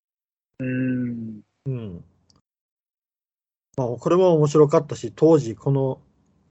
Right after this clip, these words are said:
Speaker 2: 試合見た時はめちゃくちゃ湧いたな。
Speaker 1: うん。あー。
Speaker 2: うん。すごい試合でした。
Speaker 1: 日本人としても嬉しいしね、なんかね。
Speaker 2: うん。そうやな。
Speaker 1: うん。
Speaker 2: やっぱグレイシーな、強かったけんな。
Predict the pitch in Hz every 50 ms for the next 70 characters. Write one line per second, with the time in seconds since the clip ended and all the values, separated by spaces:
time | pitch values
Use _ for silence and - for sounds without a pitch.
0 | _ - 131 123 120 113 139 135 135 135 131 127 - 123 - - 123 117 - 120
1 | 101 95 98 107 113 - 151 147 147 - 170 147 127 123 120 117 - - 82 80
2 | 78 80 76 71 _ _ _ _ _ _ _ _ _ _ _ _ _ _ _ _
3 | _ _ _ - - - - 120 123 123 120 120 117 120 120 120 117 117 117 113
4 | 113 110 110 104 101 - 123 120 120 120 113 107 101 98 92 87 85 87 _ _
5 | _ _ _ _ _ _ _ _ _ _ _ _ _ _ _ _ _ _ _ _
6 | _ _ _ _ - - - 147 135 143 135 117 - - 107 95 92 87 - 139
7 | 151 165 190 202 196 208 185 175 139 - 156 139 131 135 143 156 143 - - 147
8 | 123 - - 131 135 127 117 110 104 104 104 107 - 123 120 123 156 165 156 147
9 | 135 123 113 104 95 87 80 76 78 _ _ _ _ _ _ _ - - - 139
10 | 113 92 92 104 117 120 123 123 - _ _ _ _ - 175 156 165 170 156 190
11 | 226 262 285 - - - 208 180 165 147 147 _ _ _ - 156 165 156 156 147
12 | 143 143 139 - - - - - 269 247 - 285 - - - - 196 190 196 196
13 | 202 185 -